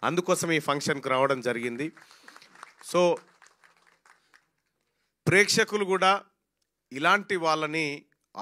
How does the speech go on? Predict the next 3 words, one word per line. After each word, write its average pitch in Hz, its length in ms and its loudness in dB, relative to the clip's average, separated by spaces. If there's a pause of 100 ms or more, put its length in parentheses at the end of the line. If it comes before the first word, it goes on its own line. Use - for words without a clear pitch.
ఆదరించాల్సినటువంటి 131 1120 -4
అవసరాన్ని 120 580 -8 (1080)
నేను 120 180 -8